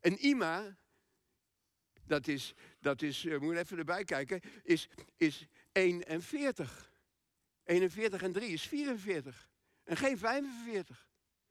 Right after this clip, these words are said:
Dus een mens is maar niet een product van zijn vader en moeder, want dan kom je aan vierenveertig en niet aan vijfenveertig. Er moet er nog een letter bij, er moet de alef bij, de eerste, die heeft niet eens een klank, dat is, dat is de alef.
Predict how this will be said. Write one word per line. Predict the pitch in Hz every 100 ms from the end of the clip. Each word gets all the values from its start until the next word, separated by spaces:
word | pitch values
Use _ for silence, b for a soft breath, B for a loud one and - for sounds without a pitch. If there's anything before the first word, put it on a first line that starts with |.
| _ _ _ _ _ b b b b b
Dus | - 226
een | 226
mens | 226 226
is | 214
maar | 208 214
niet | 240
een | 208
product | 208 202 226
van | 240 220
zijn | 196
vader | 214 196
en | 190
moeder, | 254 277
want | 208
dan | 165
kom | 214 196
je |
aan | 170 170
vierenveertig | 247 247 214 285 226
en | 202
niet | 226 190
aan | 160
vijfenveertig. | 220 226 190 190 285 247
Er | 233
moet | 233
er | 226
nog | 208
een | 196
letter | 180 175 165
bij, | 240 269
er | 208
moet | 185
de | 185
alef | 247 277 294 262 175
bij, | 180 180
de | 180
eerste, | - 294 277 - 202 165 254
die | 214 208
heeft | 170
niet | 185 180
eens | 180
een | 185
klank, | 160 262 262
dat | 208 170
is, | 160 B B B B 208 214 208 B _ _ _ _ _ _
dat | - 214
is | 185
de | 180
alef. | 131 117 90 -